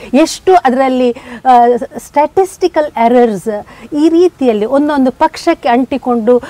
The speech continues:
ಆ, ಮಾಹಿತಿಗಳನ್ನು, ಆ, ಹೇಳುವಂಥದ್ದು ಅಥವಾ ಒಂದು, ಆ, ಮಾಹಿತಿಯನ್ನ, ಆ, ವಿಜ್-, ಇದು ಮಾಡುವಂಥದ್ದು, ಎಕ್ಸಾಗರೇಟ್ ಮಾಡಿ ಹೇಳುವಂಥದ್ದು, ಇದೆಲ್ಲವ ಒಂದು ಸ್ವಸ್ಥ ಸಮಾಜಕ್ಕೆ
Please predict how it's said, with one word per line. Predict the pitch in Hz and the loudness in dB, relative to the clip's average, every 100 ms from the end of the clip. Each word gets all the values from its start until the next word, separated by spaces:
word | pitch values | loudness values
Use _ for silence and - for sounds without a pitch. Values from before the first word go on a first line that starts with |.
| 254 233 | -10 -2
ಆ, | 240 220 | 2 2
ಮಾಹಿತಿಗಳನ್ನು, | 214 233 240 240 - 247 226 233 226 220 226 254 - - | 2 0 0 -2 -4 -2 2 2 0 -2 -4 -10 -18 -6
ಆ, | 233 | -4
ಹೇಳುವಂಥದ್ದು | 220 240 254 233 214 208 185 208 | 0 2 2 0 -2 -6 -6 -6
ಅಥವಾ | 233 277 262 | -4 -2 -2
ಒಂದು, | 240 240 233 240 226 - - - 247 | 0 0 0 0 -2 -10 -16 -2 4
ಆ, | 233 | 4
ಮಾಹಿತಿಯನ್ನ, | 220 226 294 294 349 - 302 285 277 269 262 254 233 - | 2 0 -2 0 0 0 0 0 -2 -2 -2 -6 -16 -4
ಆ, | 240 233 | 0 2
ವಿಜ್-, | 202 240 - 285 | 2 0 0 -2
ಇದು | 269 294 | 0 0
ಮಾಡುವಂಥದ್ದು, | 294 226 214 208 208 208 | 2 2 0 -2 -4 -4
ಎಕ್ಸಾಗರೇಟ್ | 202 196 240 302 294 339 - 240 | -4 -4 0 0 2 2 0 -2
ಮಾಡಿ | 226 214 | -2 -2
ಹೇಳುವಂಥದ್ದು, | 214 208 196 180 190 170 180 - - - | -4 -4 -6 -8 -10 -12 -16 -20 -20 -2
ಇದೆಲ್ಲವ | 359 466 508 392 226 190 254 - - 240 - - - | 0 2 4 2 0 -4 -6 -10 -20 -20 -20 -10 0
ಒಂದು | 320 294 | 2 2
ಸ್ವಸ್ಥ | 262 - 320 - - 381 370 | -2 -4 -6 -6 -8 -6 -6
ಸಮಾಜಕ್ಕೆ | - 262 254 269 311 277 240 220 - 220 226 | -6 -6 -4 -2 -2 0 -2 -4 -6 -2 -2